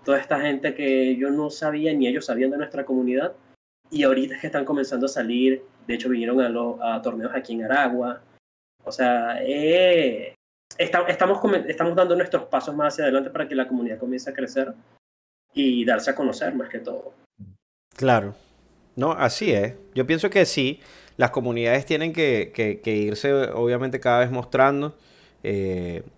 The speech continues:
Speaker 2: obviamente lo importante de, de, de hacer estos eventos y de, y de, y de irse, sobre todo, conociendo en persona, es lo que yo siempre he, he admirado del, de, de, de los fighting games, el tema presencialidad,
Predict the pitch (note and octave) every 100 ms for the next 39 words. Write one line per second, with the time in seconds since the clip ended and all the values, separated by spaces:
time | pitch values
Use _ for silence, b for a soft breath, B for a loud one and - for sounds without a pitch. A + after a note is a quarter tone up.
0 | - B2+ C3 C3+ C#3 C#3+ C#3+ A#2 A2 -
1 | G#2+ G#2+ C3 C3 A#2+ G2+ F2+ F2 G2+ -
2 | _ - A2 A2 G#2 F#2 F#2+ G2+ F2 G2
3 | - G#2+ A2 B2+ A2 A2 A2+ A#2+ B2 G#2+
4 | F#2 F2 E2+ F2+ F2 F2+ F2+ F#2 G2 G2
5 | - B2 B2+ G2+ F#2 G2 A#2+ A2+ G2+ F#2+
6 | G2+ - A#2+ G#2 G2 - A2 B2 B2 B
7 | B B B G#2 A#2+ B2+ G#2 G2 A2+ G#2+
8 | B2 A#2 - A2+ A2 A#2 G#2+ G2 G#2 A2+
9 | G2+ - F2+ F#2 E2+ F2+ F2+ F#2 F2 G#2
10 | G2+ B2 C3 F#2+ F#2+ G2 - A2+ G2+ -
11 | E2+ E2+ G#2 C3+